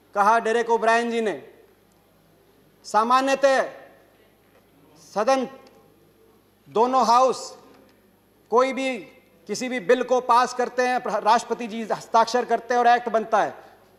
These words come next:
अध्यादेश जब राष्ट्रपति जी के हत-, हस्ताक्षर से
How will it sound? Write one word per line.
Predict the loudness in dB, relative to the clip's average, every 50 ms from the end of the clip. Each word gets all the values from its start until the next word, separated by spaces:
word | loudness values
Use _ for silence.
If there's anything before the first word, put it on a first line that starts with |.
| _ _ _ _ -4
अध्यादेश | -4 0 2 2 2 4 4 4 4 4 4
जब | 2 0 0 2
राष्ट्रपति | 2 2 2 2 -2 -6 -8 -8 -8 -8
जी | -8 -4
के | -2 -2
हत-, | 0 0 -2 -4 -4 -2
हस्ताक्षर | 0 0 0 -2 -4 -4 0 0 0 2 2 0 0 0
से | 0 0 0 0